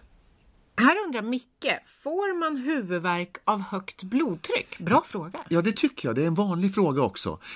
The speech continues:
Speaker 2: Det finns extremvarianter. Jag tror aldrig jag har sett dem, men jag har läst om dem som får just det. Det är just, då har man liksom trehundra genom hundrafemtio extremt höga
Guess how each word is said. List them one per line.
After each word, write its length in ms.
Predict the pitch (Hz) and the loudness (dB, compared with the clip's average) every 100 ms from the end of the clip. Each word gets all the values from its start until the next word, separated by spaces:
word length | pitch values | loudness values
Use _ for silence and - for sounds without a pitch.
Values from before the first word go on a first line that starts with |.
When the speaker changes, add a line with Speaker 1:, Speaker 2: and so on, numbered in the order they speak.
| - | 2
Speaker 2:
Det 140 | 165 | 2
finns 400 | 190 185 180 165 - | 4 2 2 0 0
extremvarianter. 1400 | 220 214 - - - 233 226 180 175 185 196 233 208 107 85 | 0 0 -4 -6 -2 -2 0 0 0 2 0 -2 -6 -4 -2
Jag 200 | 117 190 | -2 -2
tror 200 | - 202 | -2 0
aldrig 300 | 180 139 151 | 0 -2 0
jag 60 | 147 | 0
har 60 | |
sett 300 | 143 202 202 | 0 -4 -4
dem, 140 | - 117 | -6 -2
men 80 | 113 | 0
jag 80 | |
har 80 | 117 | 2
läst 280 | 139 180 - | 2 0 -4
om 180 | 104 95 | -4 -4
dem 180 | 85 85 - | -6 -8 -16
som 300 | - 131 127 | -2 2 2
får 240 | 123 143 139 | 2 6 6
just 260 | 98 95 - | 6 2 -4
det. 140 | 80 | -2
Det 100 | 98 | 2
är 40 | 113 | 2
just, 260 | 101 - | 2 -2
då 200 | 113 107 | -4 -2
har 240 | 107 98 95 | 0 2 2
man 280 | 95 87 | 0 0
liksom 260 | 95 95 95 | -2 -4 -4
trehundra 520 | 98 95 87 85 87 | -2 -2 0 -2 0
genom 260 | 87 85 85 | 0 0 -2
hundrafemtio 580 | 90 90 120 143 - 104 | 0 0 2 0 0 -4
extremt 400 | - 107 107 - | 0 0 0 0
höga 340 | 87 80 85 | 0 0 -6